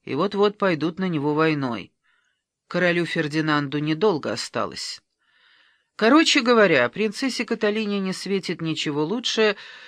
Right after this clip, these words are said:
чем супружество с каким-нибудь второразрядным испанским грандом и жизнь вдали от столицы. И все-таки это предпочтительней, чем остаться здесь, в Англии, в нищете и забвении,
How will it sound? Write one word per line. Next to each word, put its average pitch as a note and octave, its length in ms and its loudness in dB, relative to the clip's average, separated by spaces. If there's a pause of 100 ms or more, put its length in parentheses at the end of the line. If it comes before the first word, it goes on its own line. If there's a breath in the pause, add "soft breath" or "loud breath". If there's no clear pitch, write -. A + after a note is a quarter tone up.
чем G#3 220 2
супружество G#3+ 840 -2
с - 100 -6
каким-нибудь F#3 760 -2
второразрядным E3+ 1200 2
испанским C#3+ 680 -2
грандом G#3+ 640 2 (260 loud breath)
и - 100 0
жизнь F#3+ 440 0
вдали F3+ 340 2
от F3 140 4
столицы. D#3 880 0 (680)
И C#3 80 -8
все-таки D3+ 720 -4 (200)
это D#3+ 300 0
предпочтительней, E3+ 1200 -4 (240 loud breath)
чем E3 200 -2
остаться D#3+ 480 0
здесь, D#3 420 -2
в D3 80 0
Англии, C3 600 0 (360 soft breath)
в C3+ 100 -6
нищете E3 480 -2
и F3 100 2
забвении, D#3 920 0